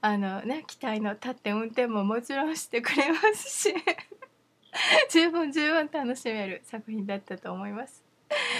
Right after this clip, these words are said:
あの、ぜひ見てください。<laughs> 以上です。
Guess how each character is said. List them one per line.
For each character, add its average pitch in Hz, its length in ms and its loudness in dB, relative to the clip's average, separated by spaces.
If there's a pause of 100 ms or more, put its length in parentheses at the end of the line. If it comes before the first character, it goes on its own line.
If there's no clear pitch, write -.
(160)
あ 233 120 0
の、 220 440 -6
ぜ 202 160 -8
ひ 220 320 -6
見 202 140 -6
て 214 160 -14
く 196 120 -10
だ 208 160 -2
さ 233 200 4
い。 - 120 -6 (1400)
<laughs> - 1200 0
以 302 160 4
上 269 200 6
で 302 120 0
す。 - 220 -10